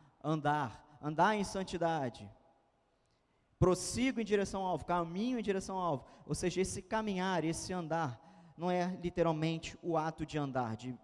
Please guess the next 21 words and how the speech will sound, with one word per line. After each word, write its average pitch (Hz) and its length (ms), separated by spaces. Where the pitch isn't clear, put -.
mexer 139 300
as 143 100
perninhas. 139 580
É 151 240
ato 202 480
contínuo 190 760
de 175 140
viver. 147 560
É 139 140
viver, 175 720
é 151 100
ter 214 320
uma 196 240
vida, 131 720
é 143 140
ter 220 500
uma 185 260
vida 180 680
diante 151 760
de 147 100
Deus. 165 320